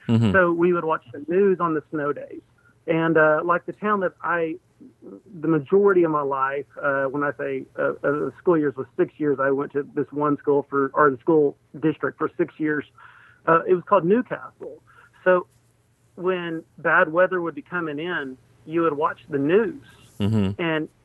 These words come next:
Speaker 2: across the bottom of the screen, you know, it would start the A's and then the B's and C's and so on and so on. And you would learn, like, the little towns around you.
Speaker 1: Mm-hmm.
Speaker 2: So that when you saw the little towns around you get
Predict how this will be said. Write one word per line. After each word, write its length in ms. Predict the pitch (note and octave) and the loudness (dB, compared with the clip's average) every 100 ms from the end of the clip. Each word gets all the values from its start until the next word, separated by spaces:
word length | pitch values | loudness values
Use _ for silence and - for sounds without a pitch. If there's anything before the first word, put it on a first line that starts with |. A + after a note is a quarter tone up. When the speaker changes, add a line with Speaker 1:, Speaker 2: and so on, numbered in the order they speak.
| - | -4
Speaker 2:
across 340 | F#3+ - D3 - | -4 -2 -4 -2
the 60 | F3 | 0
bottom 400 | D#3 E3 F3 F#3+ | 4 4 4 0
of 80 | G3 | -2
the 100 | G3 | -4
screen, 480 | - B3+ A#3+ G#3 G3 | -6 -6 -2 -2 -2
you 100 | E3 | -4
know, 320 | D#3 D#3+ E3 | -4 -2 -2
it 80 | D#3+ | -4
would 100 | C#3 | -10
start 240 | - D3 - | -6 -6 -6
the 220 | - F3 | -8 -2
A's 400 | D#3 D3 C#3 B2+ | -2 -2 -6 -8
and 180 | C#3 D3 | -4 -4
then 120 | D#3+ | -2
the 80 | F3+ | -4
B's 380 | E3+ G3 D#3 C3 | -4 -4 -4 -2
and 140 | F3 | -4
C's 180 | - F3+ | -2 -4
and 100 | D3+ | -4
so 100 | D#3 | 0
on 60 | E3 | 0
and 80 | D#3 | 2
so 80 | F3+ | 0
on. 60 | - _ _ _ - | 0 _ _ _ -4
And 160 | F#3+ | 0
you 80 | F#3+ | 2
would 100 | F#3 | 2
learn, 260 | F3 G3 G#3+ | 2 -2 0
like, 180 | F#3 - | -4 -6
the 60 | |
little 220 | F3 F3+ C#3+ - | -6 -6 -6 -8
towns 260 | F#3 F3 | -6 -6
around 460 | D3 A#2 B2+ E3 F#3+ | -8 -10 -6 -2 -2
you. 240 | G3+ A3+ A3 | -4 -6 -4
Speaker 1:
Mm-hmm. 360 | F#2 F2+ F2+ G#2+ _ _ - | -2 -2 -2 -4 _ _ 0
Speaker 2:
So 220 | F3+ E3+ - _ | 2 2 -2 _
that 140 | E3+ D#3 - | -10 -8 -8
when 220 | D#3 E3 | -4 -4
you 120 | D#3 - | -6 -6
saw 260 | F#3 F#3+ G3+ | 4 6 6
the 100 | E3 | 2
little 220 | D#3+ F3 | -2 -2
towns 360 | - F3 F#3 D#3 | -4 -4 -2 -2
around 500 | C3+ B2 D#3 G#3+ G3 | -4 -4 0 0 0
you 320 | D3 C3 B2+ - | -6 -8 -10 -10
get 180 | - - | -10 -10